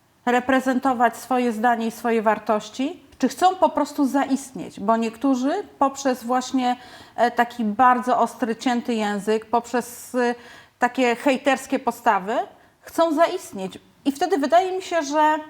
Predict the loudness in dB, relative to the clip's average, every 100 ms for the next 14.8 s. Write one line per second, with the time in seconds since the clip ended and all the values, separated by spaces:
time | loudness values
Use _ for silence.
0 | -20 _ _ _ _ _ _ _ 0 2
1 | 4 2 0 0 -2 -2 -2 -4 -4 -8
2 | -10 -10 -12 -20 _ _ _ 0 0 0
3 | -6 -4 -4 -4 -6 -10 -16 _ _ _
4 | _ _ -6 -4 -2 -2 0 0 0 0
5 | 0 0 0 0 0 0 0 -2 -8 -10
6 | -8 -10 -6 0 0 -2 -6 -6 -4 -4
7 | -4 -4 -4 -6 -12 _ -20 -20 -20 _
8 | _ _ _ _ -2 2 4 2 2 4
9 | 4 4 2 2 0 2 2 0 -6 -14
10 | -14 -8 -2 0 2 0 0 0 2 2
11 | 0 -2 -2 2 4 4 0 -2 0 -2
12 | -2 -8 -8 -12 -20 _ -6 -2 0 0
13 | 0 0 0 0 0 -2 -8 -12 -16 -14
14 | -14 -4 -2 0 -4 -8 -8